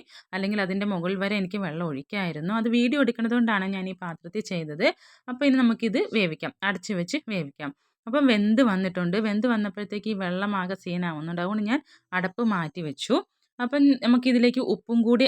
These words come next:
ആഡ് ചെയ്ത് കൊടുക്കാം. തിളച്ചല്ലോ, തിളച്ചതിന് ശേഷം നമുക്ക് കപ്പയിലേക്ക് ഉപ്പും കൂടി ആഡ് ചെയ്ത് കൊടുക്കാം.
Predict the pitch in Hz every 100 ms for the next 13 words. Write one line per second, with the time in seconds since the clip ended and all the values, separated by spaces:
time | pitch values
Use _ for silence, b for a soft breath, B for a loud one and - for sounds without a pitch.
0 | - 170 175 185 170 165 160 196 220 -
1 | _ 226 220 - 247 185 156 190 185 190
2 | 202 196 202 185 196 185 233 196 - 175
3 | 175 175 277 208 180 180 180 185 156 151
4 | 156 147 143 220